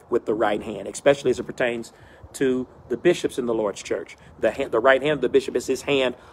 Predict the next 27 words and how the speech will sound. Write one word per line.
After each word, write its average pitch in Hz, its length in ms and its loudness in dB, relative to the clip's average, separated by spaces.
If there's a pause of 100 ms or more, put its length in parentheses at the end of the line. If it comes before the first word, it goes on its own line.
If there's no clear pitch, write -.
of 135 120 4
authority. 139 560 4 (300)
He 143 200 0
blesses - 580 4
people - 380 -8
with 113 140 -6
his 113 160 -4
right 107 180 0
hand. 104 220 -8
That's 123 140 -2
the 117 60 -6
reason 123 260 -6
why 123 160 4
we, 123 280 0 (220)
when 120 120 -4
you 120 60 -4
see 135 180 2
us 123 100 2
carrying 139 400 2
the 123 80 0
crozier, - 480 4 (260)
it's 123 160 -2
carried 135 320 6
in 120 80 2
the 113 80 2
left 165 320 4
hand 110 300 -4